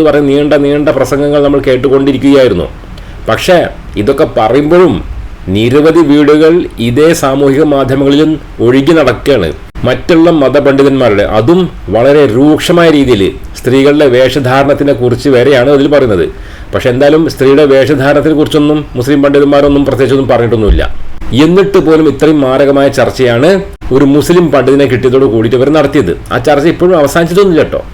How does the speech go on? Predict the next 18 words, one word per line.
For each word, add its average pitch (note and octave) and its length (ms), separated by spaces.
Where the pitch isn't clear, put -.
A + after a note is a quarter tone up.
പക്ഷെ C3 200
എന്ത് D3+ 240
ചെയ്യാം, C3+ 340
അതിൻ്റെ C#3 300
ഇടയിൽ C3 220
ഇതാ C3+ 100
ഒരുപാട് B2+ 540
ഇതര D3 360
മതസ്ഥർ C3 560
കൂടി D3+ 260
ഇതേപോലെ B2+ 440
തന്നെ C3+ 180
സ്ത്രീകളെ B2+ 460
അടിച്ചമർത്തുന്ന C#3 880
ഒരുപാട് C#3 380
പ്രസംഗങ്ങൾ C3 480
നടത്തിയിരിക്കണം. A2 540
പക്ഷേ E3 260